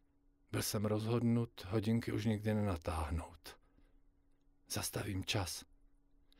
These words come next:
Nedopustím, aby bylo ještě hůř. Ale pak jsem si uvědomil, že už nemůže být hůř a zastavený čas nás zbavuje naděje na přežití.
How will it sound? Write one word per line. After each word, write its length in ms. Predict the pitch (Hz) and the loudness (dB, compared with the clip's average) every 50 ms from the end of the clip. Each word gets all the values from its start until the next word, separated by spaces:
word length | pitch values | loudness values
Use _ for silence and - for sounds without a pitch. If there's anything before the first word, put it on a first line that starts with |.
| - - - - - - - - - - - | -20 -20 -20 -20 -20 -20 -20 -20 -20 -14 -4
Nedopustím, 720 | - 127 120 165 - - - 117 - - - - 107 110 - | -2 0 0 0 -2 -2 -2 -2 -2 -2 -4 -2 -2 -2 -2
aby 160 | - 104 107 | 0 -2 -2
bylo 200 | 101 - 113 107 | 0 0 0 0
ještě 300 | 104 104 - - - 120 | 0 -2 -2 0 0 0
hůř. 500 | 104 101 107 101 92 95 - - - - - _ _ - _ _ _ _ _ _ _ - _ _ _ _ _ _ _ _ _ _ _ _ _ _ _ - | 0 0 0 -2 -2 -2 -4 -4 -4 -6 -10 _ _ -20 _ _ _ _ _ _ _ -20 _ _ _ _ _ _ _ _ _ _ _ _ _ _ _ -10
Ale 140 | - - 123 | -6 -6 -6
pak 240 | 123 - 123 117 - | -2 -2 -2 -2 0
jsem 180 | - 147 139 131 | 2 2 4 4
si 160 | - - - | 4 0 0
uvědomil, 880 | - 123 101 95 104 107 98 104 104 107 110 117 117 123 131 131 135 - _ _ _ _ _ _ _ _ - | 0 0 2 2 2 2 2 2 2 2 2 2 0 0 -2 -4 -4 -8 _ _ _ _ _ _ _ _ -12
že 160 | - 110 - - | -6 -4 -2 0
už 180 | 139 127 123 | 0 2 4
nemůže 400 | 135 147 151 147 131 107 110 104 | 4 6 6 6 4 4 2 -2
být 200 | 98 104 95 90 | -4 -4 -4 -2
hůř 580 | 92 85 92 90 90 92 95 - - - - - - _ _ _ _ - - - | -4 -4 -4 -4 -4 -6 -8 -8 -8 -10 -10 -12 -16 _ _ _ _ -16 -6 -2
a 80 | 117 | 0
zastavený 640 | 107 120 123 - - - 147 135 147 139 139 135 127 | 2 2 2 0 2 2 2 4 6 8 8 6 6
čas 380 | - - - 143 135 127 - | 4 0 0 0 0 2 4
nás 200 | 143 135 131 127 | 6 6 6 6
zbavuje 600 | 110 110 101 117 117 120 127 123 127 131 131 131 | 4 2 0 2 6 6 6 8 8 8 10 10
naděje 380 | 127 123 120 117 117 131 127 131 | 10 10 10 8 6 6 8 8
na 120 | 131 127 | 8 6
přežití. 800 | 120 - - 127 113 98 92 82 - - - - 82 80 78 - | 6 4 2 2 2 2 0 -2 -4 -6 -8 -6 -6 -6 -6 -6